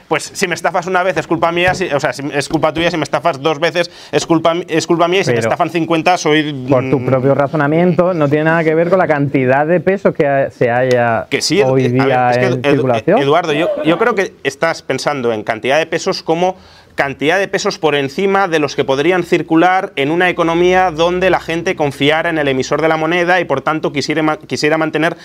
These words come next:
Speaker 1: saldos de tesorería abundantes en esa moneda. Y eso no es lo que sucede en Argentina. En Argentina nadie quiere tener saldos de tesorería en pesos y por tanto cualquier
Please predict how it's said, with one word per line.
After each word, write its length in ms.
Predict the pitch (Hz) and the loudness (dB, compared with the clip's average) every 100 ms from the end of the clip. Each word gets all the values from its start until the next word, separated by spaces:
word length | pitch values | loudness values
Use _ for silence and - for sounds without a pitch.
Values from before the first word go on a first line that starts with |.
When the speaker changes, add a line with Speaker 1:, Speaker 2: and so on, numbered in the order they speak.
| - - | -18 -4
Speaker 1:
saldos 320 | 156 160 160 | -2 -2 -2
de 80 | 151 | -4
tesorería 380 | - 147 143 | -2 0 2
abundantes 460 | 143 147 143 151 135 | 0 0 -2 -2 -2
en 60 | 127 | -2
esa 140 | 143 | -2
moneda. 360 | 135 180 185 101 - - - | -2 0 0 -2 -8 -20 -10
Y 140 | - 196 | 0 0
eso 220 | 208 214 | 2 0
no 160 | 170 180 | 2 0
es 40 | |
lo 100 | 185 | 0
que 60 | 156 | -2
sucede 300 | 143 147 151 | -2 0 0
en 80 | |
Argentina. 500 | 156 170 170 220 127 - | 0 -2 -2 0 -2 -2
En 120 | 123 | -4
Argentina 460 | 113 131 135 208 196 | -2 -4 -2 0 0
nadie 420 | 165 190 196 - | 0 0 -2 -2
quiere 280 | 160 180 196 | 0 2 2
tener 360 | 143 139 180 | 0 0 0
saldos 460 | - - 165 180 170 | -2 -2 0 0 -2
de 80 | 139 | -2
tesorería 400 | 135 131 151 160 | 0 0 2 0
en 80 | |
pesos 400 | 160 214 120 104 - | 0 -2 -2 -6 -6
y 60 | |
por 120 | 117 | -4
tanto 280 | 175 190 165 | -2 -2 0
cualquier 400 | 135 120 185 - | 0 0 -2 -4